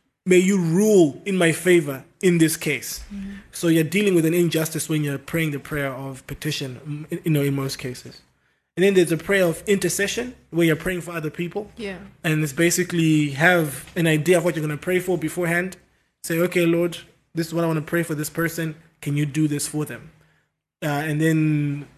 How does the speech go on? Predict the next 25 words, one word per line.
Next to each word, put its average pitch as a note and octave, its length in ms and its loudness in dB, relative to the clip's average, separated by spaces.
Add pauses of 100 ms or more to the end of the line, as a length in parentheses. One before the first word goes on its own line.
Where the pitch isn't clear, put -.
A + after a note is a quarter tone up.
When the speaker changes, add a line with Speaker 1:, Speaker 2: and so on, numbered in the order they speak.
Speaker 1:
I E3 100 -10
think F3 120 -6
that's F3+ 160 -2
about D3+ 320 0
that, E3 400 -2 (200)
the C#3+ 500 -6 (180)
other E3 180 2
prayers. E3+ 460 -4
There D#3+ 100 -6
are F#3 40 -2
all G#3+ 100 4
kinds F3+ 220 -2
of D3 160 -6 (120)
prayers, D#3+ 400 -2 (120)
also E3+ 180 -4
prayers E3+ 280 2
in D#3+ 80 0
the D3 80 -2
spirit. F3 380 2
When E3 120 -2
you D3+ 60 -2
pray F3 280 -4
in E3+ 80 -2
the C#3+ 60 -6
spirit, D3+ 440 -6